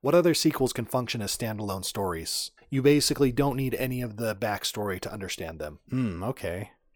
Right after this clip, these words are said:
Speaker 2: Evil Dead two?
Speaker 1: I also wanna say that doesn't count because they gave you a recap of the original movie in the first five minutes.
Speaker 2: Which makes sure a hundred percent you don't need the first movie.
Speaker 1: Mm-hmm. I do love the first movie, though.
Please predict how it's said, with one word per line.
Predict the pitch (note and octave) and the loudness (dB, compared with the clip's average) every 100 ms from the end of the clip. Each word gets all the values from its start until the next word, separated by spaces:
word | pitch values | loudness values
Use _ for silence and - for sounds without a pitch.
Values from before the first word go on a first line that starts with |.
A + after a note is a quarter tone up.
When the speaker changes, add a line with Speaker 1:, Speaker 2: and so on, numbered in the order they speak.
| _ _ _ | _ _ _
Speaker 2:
Evil | - C3 C3+ | 0 4 4
Dead | A2+ A2 B2+ | 4 4 4
two? | C3+ E3 - _ _ - - _ _ _ _ - | 4 4 0 _ _ -20 -20 _ _ _ _ 0
Speaker 1:
I | D#3 | 6
also | G#3+ C4 F#3 | 6 4 2
wanna | F#3 F3 | 4 4
say | D#3 | 4
that | B2+ F#2+ | 2 2
doesn't | A#2+ B2+ A2+ | 0 -2 -2
count | A#2+ B2 | -4 -4
because | A#2+ A#2 | -4 -6
they | G2+ | -6
gave | A#2 A2+ | -4 -2
you | G2+ | -2
a | |
recap | G2 G#2 A2+ G2+ - | -4 -6 -4 -4 -6
of | |
the | F#2+ F#2 | -8 -6
original | G2+ G2+ F#2+ | -4 -4 -6
movie | G2+ G2+ F#2 | -8 -8 -8
in | |
the | E2+ | -8
first | - G2+ - - _ - | -4 -4 -4 -10 _ -6
five | A2+ F#2 F2+ | -4 -4 -6
minutes. | E2+ C#2+ - - - | -10 -12 -10 -10 2
Speaker 2:
Which | C#3 C3 - | 6 6 2
makes | C#3 A#2+ B2 | 2 4 4
sure | - - C#3+ B2 | 4 6 8 8
a | |
hundred | A#2 B2 A#2+ | 6 2 2
percent | G#2+ - D#3+ A#2 | 0 2 2 2
you | G#2 | 0
don't | A2+ | 0
need | G#2+ A2+ | 0 -2
the | - | 0
first | B2 A2 B2 | 0 2 4
movie. | D#3+ F#3+ - | 4 2 -2
Speaker 1:
Mm-hmm. | C#3+ C3 A#2 G2+ - - - - _ | -2 0 -2 -6 -12 -20 -20 -20 _
I | - | -6
do | - E3+ | 2 6
love | C#3+ A#2 | 6 2
the | |
first | - G#2 - | -2 -4 -4
movie, | E2+ D#2 D#2+ | -8 -10 -8
though. | D#2 D#2+ | -6 -6